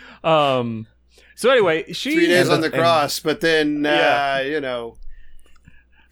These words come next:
Speaker 2: I keep getting
Speaker 1: Uh,
Speaker 2: older.
Speaker 1: yeah,
Speaker 2: They
Speaker 1: well
Speaker 2: say the, stay the same age. You know what I mean?
Speaker 1: Yeah, yeah. Well, it's also like, you know, he, w-, he, he, uh, he has to lay down, but, uh, he'll, he'll rise again in seven days. That's the thing. He has that refractory period you have to wait around for. Um,
Speaker 2: <laughs>
Speaker 1: so
Speaker 2: Yeah,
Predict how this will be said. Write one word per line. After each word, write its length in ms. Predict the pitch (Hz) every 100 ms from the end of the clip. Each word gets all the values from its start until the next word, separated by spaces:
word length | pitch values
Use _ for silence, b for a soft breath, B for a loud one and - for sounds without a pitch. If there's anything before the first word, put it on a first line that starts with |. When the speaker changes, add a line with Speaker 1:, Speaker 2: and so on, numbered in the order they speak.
| -
Speaker 2:
I 140 | 170 180
keep 220 | 185 175
getting 220 | 165 147
Speaker 1:
Uh, 60 | 190
Speaker 2:
older. 160 | 170
Speaker 1:
yeah, 60 | 220
Speaker 2:
They 140 | 143 151
Speaker 1:
well 140 | 185
Speaker 2:
say 100 | 160
the, 100 | 131
stay 400 | 123 - - 151
the 80 | 135
same 260 | - 143 131
age. 320 | 170 139 123
You 40 |
know 80 | 208
what 120 | 147
I 80 | 151
mean? 120 | 151 165
Speaker 1:
Yeah, 120 | 180
yeah. 200 | 233 202
Well, 340 | 208 196 185 B B
it's 180 | 208 226
also 380 | 220 208 185
like, 240 | 160 139 139
you 40 |
know, 120 | 139 131
he, 220 | 170 160
w-, 200 | 160 160
he, 400 | 160 180 175 165
he, 220 | 175 170
uh, 220 | 156 135
he 80 | 147
has 140 | 202 -
to 80 |
lay 160 | 165 165
down, 280 | 180 196 143
but, 300 | 131 131 -
uh, 160 | 156 131
he'll, 280 | 156 147
he'll 180 | 147 160
rise 260 | 147 196 160
again 200 | 170 160
in 80 | 131
seven 280 | 170 139
days. 320 | 127 139 104 -
That's 200 | 170 175
the 80 |
thing. 340 | 175 190 131 110
He 120 | 127
has 180 | 143 143
that 120 | 156
refractory 500 | 143 - 170 160 135
period 340 | 117 135 113 113
you 80 |
have 140 | 135 131
to 80 | 123
wait 180 | 139
around 320 | 127 120 120 117
for. 320 | 110 95 - -
Um, 680 | 143 139 135 123 113 110 120 _
Speaker 2:
<laughs> 360 | 180 - -
Speaker 1:
so 380 | 240 247 233 214
Speaker 2:
Yeah, 140 | -